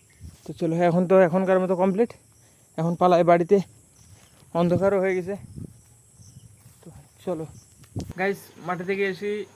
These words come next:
আমি মানে বৃষ্টি পড়তে শুরু হয়েছিল, দিয়ে চান ধান করে আমি ঘুমিয়ে গেছিলাম। মানে কি করবো, মানে রোজকার রুটিন হয়ে গেছে আমার এটা, সন্ধ্যাবেলায় মানে বিকাল টাইমে ঘুমানো। তো হ্যাঁ, দিয়ে এসে ঘুমিয়েছিলাম,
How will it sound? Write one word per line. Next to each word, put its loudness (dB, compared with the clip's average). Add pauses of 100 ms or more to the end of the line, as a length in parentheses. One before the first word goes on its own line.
আমি -8 (180)
মানে -8
বৃষ্টি -8
পড়তে -10
শুরু -6
হয়েছিল, -10
দিয়ে -18
চান -4
ধান -8
করে -6
আমি -8
ঘুমিয়ে -6
গেছিলাম। -14 (420)
মানে -10 (120)
কি -12
করবো, -6
মানে -8
রোজকার -6
রুটিন -8
হয়ে -4
গেছে -8
আমার -8
এটা, -10
সন্ধ্যাবেলায় -10
মানে -14
বিকাল -10
টাইমে -10
ঘুমানো। -10 (540)
তো -12
হ্যাঁ, -14
দিয়ে -6
এসে -8
ঘুমিয়েছিলাম, -8